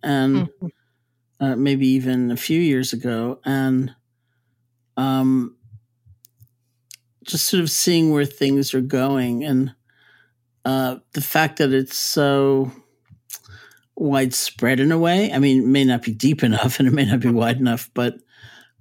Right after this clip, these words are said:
Speaker 1: um, I think about, um, you know, certainly, uh, retreat centers, but also theater and,
Speaker 2: Mm.
Speaker 1: uh, uh, all kinds of arenas, literature, uh,
Speaker 2: Mm-hmm.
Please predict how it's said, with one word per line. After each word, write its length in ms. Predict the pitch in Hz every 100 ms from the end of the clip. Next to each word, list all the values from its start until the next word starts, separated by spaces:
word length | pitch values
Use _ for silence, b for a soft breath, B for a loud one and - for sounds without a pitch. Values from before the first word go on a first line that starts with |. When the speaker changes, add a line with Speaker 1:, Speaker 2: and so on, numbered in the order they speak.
| -
Speaker 1:
um, 240 | 135 127
I 80 | -
think 280 | 139 156 135
about, 760 | 139 135 127 127 127 120 - - -
um, 600 | 123 123 127 123 127 b b _ _ _ _ _ _ _ _
you 80 | -
know, 80 | 135
certainly, 840 | 131 - 107 127 127 120 120 - _ _ -
uh, 300 | 127 123 117
retreat 400 | 127 127 185 147
centers, 400 | - 120 120 117
but 220 | - 131
also 340 | 131 135 - 135
theater 560 | - 220 160 80 95 - -
and, 280 | 123 123 - _ b b b 226
Speaker 2:
Mm. 340 | 110 101 196 -
Speaker 1:
uh, 400 | 135 131 123 123 - _ _ _ _ _ _
uh, 240 | 139 139 -
all 180 | 156 156
kinds 480 | - 160 151 143 143
of 500 | 139 131 139 - _
arenas, 640 | 131 139 135 135 131 123 -
literature, 800 | 151 160 151 147 127 113 98 - 110 _ _
uh, 40 | 131
Speaker 2:
Mm-hmm. 540 | 135 135 123 - 190